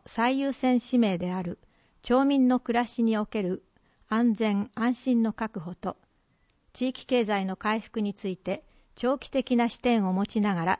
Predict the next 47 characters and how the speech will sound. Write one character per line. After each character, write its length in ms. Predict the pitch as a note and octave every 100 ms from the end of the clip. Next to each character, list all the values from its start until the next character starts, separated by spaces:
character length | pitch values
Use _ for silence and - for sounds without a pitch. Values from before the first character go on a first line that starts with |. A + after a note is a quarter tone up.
| _
全 240 | A3+ B3
力 220 | B3 B3 A3+
で 120 | A#3+
対 300 | A3+ G#3 F#3+
応 120 | F3+
し 160 | - F3+
ま 160 | E3
す。 260 | - - - _ _ _ _ _ _ _ _ _ _
本 220 | - A#3
年 240 | A#3 A3 F#3+
度 120 | F3+
は 200 | F#3+ - _ _ _
新 220 | A#3 A#3+ A#3+
た 140 | G3
な 180 | F3+ G3 -
総 240 | - B3+
合 220 | C4+ C4+ B3+
計 180 | B3
画 240 | A3 F#3+ F#3
で 140 | F#3
あ 100 | F#3+
る 180 | F3 - _ _ _ _
寒 280 | - A#3 C4
川 220 | C4+ A#3+
町 420 | G3+ G#3 - F#3 -
総 280 | - A#3+ C4
合 220 | B3 A#3
計 200 | - G3
画 380 | F3 F3+ F#3 A3+ - _ _
二 300 | A3 B3 C#4
零 320 | C4 B3+ G3+
四 300 | G#3 A3 A3+
零 200 | G#3+ G3
と、 240 | - F#3+ - _ _ _ _ _ _
寒 260 | - A3 A#3+
川 240 | A#3+ A#3+
町、 460 | G#3+ G3 - F3+ - _ _ _
町、 480 | G3 G3+ - A#3 A3 _
人、 420 | - - - G#3 -
仕 220 | - - G#3+
事、 420 | A3+ A3 G3 - _ _ _
創 240 | - B3
生 260 | B3+ A#3+ A3+
総 280 | G#3+ A#3+ B3
合 180 | A#3+ A#3
戦 260 | A#3 G#3
略 360 | F3 F#3 F3+